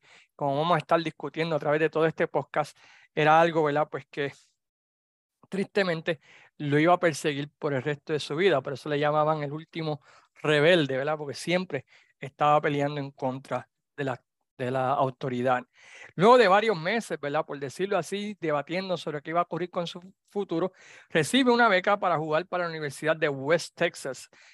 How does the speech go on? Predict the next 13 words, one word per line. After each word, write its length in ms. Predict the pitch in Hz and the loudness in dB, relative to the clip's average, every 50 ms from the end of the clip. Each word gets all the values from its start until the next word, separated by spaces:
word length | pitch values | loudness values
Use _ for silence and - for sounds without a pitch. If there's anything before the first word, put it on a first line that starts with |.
| _ _ _ | _ _ _
eh, 400 | - 143 139 139 139 135 127 - _ _ | -6 -2 -2 -2 -2 -2 -4 -8 _ _
como 240 | - 147 143 165 | -4 -2 -2 -2
un 160 | 180 175 165 160 | -2 -2 0 2
lineman. 480 | 165 175 185 180 165 147 131 123 113 - 143 - _ _ _ _ _ _ _ - | 4 4 2 0 -2 -6 -8 -10 -12 -18 -20 -20 _ _ _ _ _ _ _ -6
Y 140 | 180 185 | -2 0
esa, 280 | 202 - - 254 202 - | 0 0 0 0 -2 -2
y 100 | - 143 | -2 -4
esa 180 | 160 - - 214 | -4 -2 -2 -2
universidad, 600 | 208 202 202 190 185 - - 156 156 175 185 185 - | 0 0 0 0 -2 -4 -4 0 4 4 4 4 2
pues, 200 | 151 147 160 156 | -2 -2 -2 -4
es 60 | - | -6
súper 400 | - - - 233 233 208 208 170 | -10 -10 -8 -8 -6 -4 -6 -6
famosa 480 | 143 170 160 156 151 151 - 180 170 | -4 -4 -4 -4 -4 -4 -4 -4 -6